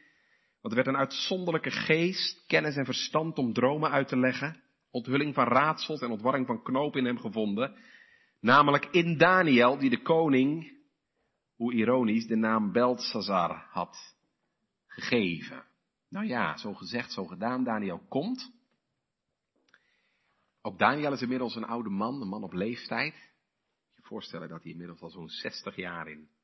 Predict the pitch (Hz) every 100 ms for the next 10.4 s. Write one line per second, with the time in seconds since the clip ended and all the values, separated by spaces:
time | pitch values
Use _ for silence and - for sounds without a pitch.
0 | _ _ _ _ _ _ 80 90 107 110
1 | 107 92 92 101 123 - 87 82 98 107
2 | 98 - - 92 82 85 101 107 - 104
3 | 90 85 85 104 110 113 _ 98 101 92
4 | - 104 101 - 90 - 113 - 107 -
5 | - 110 117 _ _ _ _ _ _ -
6 | 87 85 80 78 _ _ _ _ - -
7 | 113 - 98 85 90 147 147 131 117 113
8 | 104 107 123 233 110 113 120 113 95 120
9 | 120 92 - 127 127 120 104 113 107 -
10 | 104 110 139 -